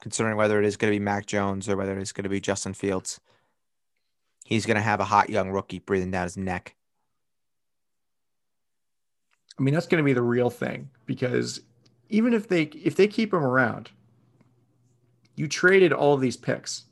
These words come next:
Speaker 2: You traded up
Speaker 1: Yep.
Speaker 2: from twelve to three
Speaker 1: Mm-hmm.
Speaker 2: to draft one of Justin Fields, Mac Jones, or Trey Lance.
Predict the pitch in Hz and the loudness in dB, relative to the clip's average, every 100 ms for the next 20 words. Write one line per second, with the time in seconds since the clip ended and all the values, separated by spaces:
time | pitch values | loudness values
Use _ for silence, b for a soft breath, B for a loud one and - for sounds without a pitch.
0 | - 139 - 185 185 147 113 - _ _ | -12 -8 0 4 6 6 4 -4 _ _
1 | _ _ _ _ _ _ _ _ - 135 | _ _ _ _ _ _ _ _ -4 -4
2 | 127 - 160 156 156 139 - 131 113 92 | -2 0 4 4 2 -2 0 0 0 -2
3 | - _ _ _ - 95 98 151 - _ | -10 _ _ _ -10 -10 -10 -12 -14 _
4 | _ - 113 127 127 120 - - _ _ | _ -10 0 4 4 4 -2 -20 _ _
5 | _ - 131 123 131 127 117 110 - _ | _ -12 -2 2 2 2 0 -2 -12 _
6 | _ _ _ _ _ _ 135 - - 131 | _ _ _ _ _ _ -16 -10 0 0
7 | - 127 - 120 113 110 120 110 120 110 | 0 -6 -4 -4 -4 -2 -4 -4 -4 -6
8 | 107 107 107 117 55 - - - | -6 -10 -8 -6 -4 -6 -8 -10